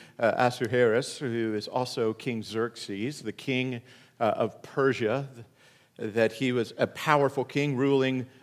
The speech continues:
most of the known world at the time. And so we're entering into this story, but I want to step back for just a moment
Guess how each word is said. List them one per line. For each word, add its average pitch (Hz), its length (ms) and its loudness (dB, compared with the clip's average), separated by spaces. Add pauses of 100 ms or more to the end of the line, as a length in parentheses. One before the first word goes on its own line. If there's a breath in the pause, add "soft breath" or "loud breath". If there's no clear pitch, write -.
most 147 440 2
of 127 140 0
the 127 100 0
known 127 420 -2
world 120 580 4 (100)
at 123 460 0
the 113 100 -2
time. 85 600 -8 (720 soft breath)
And 143 120 2
so 160 160 2
we're 147 220 6
entering 175 400 4
into 147 380 2
this 120 240 -2
story, 147 640 2
but 127 160 0
I 135 60 4
want 180 220 -2
to 180 60 -2
step - 280 -2
back 143 240 2
for 117 80 -6
just 180 340 -2
a 147 60 -4
moment 135 420 -2